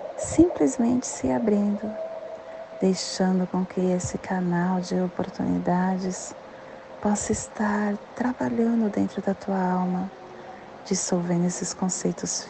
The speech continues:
fis-, fixos, esses medos, esses padrões instalados na nossa mente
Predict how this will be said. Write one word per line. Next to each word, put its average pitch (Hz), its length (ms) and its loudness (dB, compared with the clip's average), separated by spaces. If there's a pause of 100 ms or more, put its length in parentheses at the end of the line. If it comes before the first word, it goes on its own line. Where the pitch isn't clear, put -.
fis-, - 640 -4
fixos, - 840 -4 (640)
esses 175 400 0
medos, 175 720 0 (500)
esses - 340 2
padrões 196 800 2
instalados 202 1000 -2
na 202 120 2
nossa 208 440 -2
mente 180 800 -4